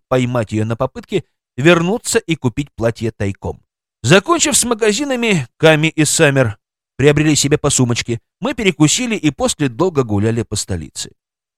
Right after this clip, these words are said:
В целом день получился весёлым и жизнерадостным, и я здорово провела время, ничуть не пожалев о своём решении.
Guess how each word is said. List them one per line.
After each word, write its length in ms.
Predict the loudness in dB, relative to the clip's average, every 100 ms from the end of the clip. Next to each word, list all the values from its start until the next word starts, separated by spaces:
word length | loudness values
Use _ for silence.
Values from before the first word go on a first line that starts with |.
| _
В 100 | -6
целом 420 | 2 4 4 -2
день 200 | -2 -4
получился 580 | -4 -4 -2 -2 -2 -4
весёлым 560 | -4 -6 -6 -4 -2 -2
и 320 | -4 -6 0
жизнерадостным, 840 | 2 4 2 0 -2 -4 -4 -4
и 80 | 0
я 180 | 4 4
здорово 540 | 2 2 4 4 2
провела 360 | 0 0 0 -2
время, 280 | -2 -2 0
ничуть 340 | 0 0 -2
не 60 | 0
пожалев 420 | 2 2 0 -2
о 60 | -4
своём 360 | -2 0 0
решении. 520 | 0 -4 -8 -10 -14